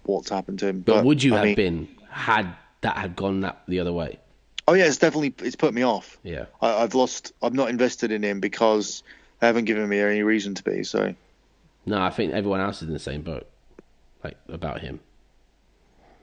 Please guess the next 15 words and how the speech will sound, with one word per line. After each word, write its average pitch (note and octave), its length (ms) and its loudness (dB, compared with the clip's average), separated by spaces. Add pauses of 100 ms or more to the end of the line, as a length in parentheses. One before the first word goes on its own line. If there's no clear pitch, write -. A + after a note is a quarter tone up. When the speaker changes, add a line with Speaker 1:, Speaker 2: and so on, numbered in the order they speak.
(300)
Speaker 1:
Yeah, A2 240 6
I G#2+ 40 4
mean, A#2+ 160 2
what's A#2+ 200 4
he A2+ 60 2
had, G#2+ 180 4
like, G2 320 2
ten A2 240 2
title G#2 280 4
matches G#2+ 440 0
and G2 100 -4
hasn't G2 240 -4
done G2+ 180 2
anything, G2+ 360 0
so. G2 320 4